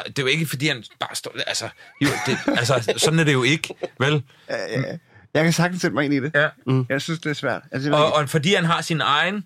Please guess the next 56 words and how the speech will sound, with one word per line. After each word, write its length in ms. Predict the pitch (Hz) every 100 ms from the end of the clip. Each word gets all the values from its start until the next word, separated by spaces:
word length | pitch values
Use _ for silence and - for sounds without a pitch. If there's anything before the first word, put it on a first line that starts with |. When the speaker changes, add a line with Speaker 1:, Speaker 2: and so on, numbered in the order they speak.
| _
Speaker 1:
og 140 | 135 139
så 260 | - - 156
derfor 240 | 170 147
tror 160 | 143 156
jeg, 60 |
det 60 | 151
er 40 |
mere 260 | 143 160 165
en, 160 | 151 113
øh, 160 | 131 107
det, 260 | 143 113 - -
jeg 80 | 90
kan 120 | 117
forestille 360 | 113 190 170 165
mig, 120 | 139
det 100 | 135
er 20 | 117
mere 460 | - 139 147 165 160
en 100 | 135
drengeting 580 | 117 110 123 131 143 -
end 100 | 113
en 80 | 110
pigeting, 400 | 156 147 - 120
fordi 160 | 123
de 120 | 123
har 160 | 117 117
deres 180 | 127 127
egen 180 | 151 160
tissemand. 400 | 123 101 92 - _
Og 120 | 147
så 80 | 135
Speaker 2:
Mm. 40 |
Speaker 1:
ser 180 | 127 131
de, 100 | 98
og 60 | 87
far 220 | - 135
har 120 | 143
også 280 | 95 123 -
en, 120 | -
og 100 | 90
den 160 | 127 135
er 60 | 120
en, 160 | 104 - - - _
den 120 | 120 123
er 100 | 107 - _ _ _ _
godt 200 | - 139
nok 200 | 156 131
Speaker 3:
Marginal. 460 | 131 127 139 135 147
Speaker 1:
kæft, 120 | 180 127
Speaker 2:
Den 120 | 139
Speaker 1:
den 60 | 135
Speaker 2:
er 40 |
Speaker 1:
er 520 | 127 113 107 104 98 165 147
Speaker 3:
<laughs> 20 |
Marginal 420 | 139 139 170 175
større. 320 | 151 139 131